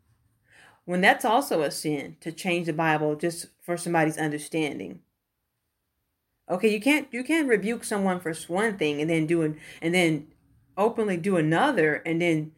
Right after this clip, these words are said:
not rebuke yourself for it. You know, it, it, that's, that's, and then also you have to look at it,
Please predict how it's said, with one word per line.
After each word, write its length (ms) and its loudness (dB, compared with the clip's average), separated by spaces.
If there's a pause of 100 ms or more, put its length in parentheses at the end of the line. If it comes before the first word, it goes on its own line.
(140)
not 240 2
rebuke 340 -2
yourself 500 0
for 240 -2
it. 280 -6
You 80 -6
know, 360 -2
it, 200 -6
it, 140 -12
that's, 360 -4
that's, 460 0
and 140 0
then 280 0 (400)
also 440 4
you 160 0
have 140 0
to 60 -2
look 260 -2
at 140 0
it, 180 -8